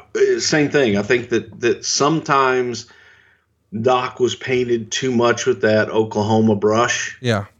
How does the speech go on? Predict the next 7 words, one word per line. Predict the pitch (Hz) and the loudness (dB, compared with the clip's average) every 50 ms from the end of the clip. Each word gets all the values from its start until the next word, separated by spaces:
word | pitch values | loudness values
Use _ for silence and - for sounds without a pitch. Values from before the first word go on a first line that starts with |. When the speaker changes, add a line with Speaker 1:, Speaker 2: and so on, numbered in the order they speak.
| _ _ _ _ _ _ _ _ _ - | _ _ _ _ _ _ _ _ _ 0
Speaker 1:
That | 117 113 113 110 107 107 - - - - - - - _ _ _ _ _ _ _ _ _ _ _ _ _ _ _ _ - | 2 4 4 4 2 0 -2 -10 -20 -20 -20 -20 -20 _ _ _ _ _ _ _ _ _ _ _ _ _ _ _ _ -2
it's, | 123 127 123 113 - - - - - - | 0 0 0 0 -4 -6 -6 -6 -4 -4
it's | 123 113 - - | -4 -4 -4 -4
one | 110 123 135 147 156 165 156 | -2 0 2 2 2 0 -2
thing | 151 - - 151 147 147 147 143 143 139 139 127 120 | -4 -4 -2 0 2 2 2 2 0 0 -2 -4 -4
to | - 131 | -6 -4
be | 113 120 123 123 123 123 120 120 120 117 117 113 110 110 104 101 98 | 0 2 2 2 2 2 2 2 2 2 2 2 2 0 -2 -4 -6